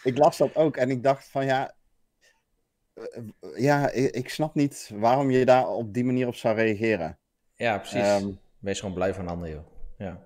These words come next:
Speaker 1: Ja, precies. Dat, dat denk ik ook. En het was ook een beetje een
Speaker 2: <laughs>
Speaker 1: week waarin, waarin van verschillende games aangekondigd is dat er een, eh, ja, dat er mogelijk een, een verfilming van komt. Met name aan de Sony-kant.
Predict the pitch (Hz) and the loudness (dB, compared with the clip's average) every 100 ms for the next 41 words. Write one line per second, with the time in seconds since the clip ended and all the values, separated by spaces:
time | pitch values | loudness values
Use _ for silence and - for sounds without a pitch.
0 | - - 165 139 - 110 131 - 117 110 | -10 -2 2 2 0 -2 -2 0 0 0
1 | 101 113 98 113 104 113 107 104 113 127 | 4 2 4 2 2 -2 0 0 2 2
2 | 139 147 143 127 139 139 117 123 147 156 | 2 2 6 8 8 6 4 6 4 6
3 | 123 123 131 127 123 - _ _ 104 117 | 6 8 6 4 0 -8 _ _ 0 2
4 | 127 123 127 120 104 117 - 143 147 127 | 0 0 2 0 0 -8 -2 -2 0 0
5 | 104 110 120 143 135 - - - 131 131 | 2 2 2 2 -4 -10 -14 -6 -4 -4
6 | 120 127 120 107 107 98 113 110 113 101 | -6 -4 -2 -2 -4 0 0 2 -2 -2
7 | 117 110 104 - - - - - 101 98 | -4 -2 -4 -8 -20 -20 -20 -6 -2 -2
8 | 107 98 98 98 104 104 110 110 104 - | 0 0 0 -2 -2 0 0 -2 -8 -10
9 | - 101 101 101 107 101 98 - 123 127 | -16 -8 -8 -8 -8 -10 -10 -6 -4 -2
10 | 135 123 127 127 123 160 - 110 104 110 | -2 -2 -4 -4 -4 -4 -8 -8 -2 0
11 | 107 101 98 95 - 120 127 127 120 127 | 0 -4 -6 -8 -4 -4 -2 0 0 0
12 | 147 | -4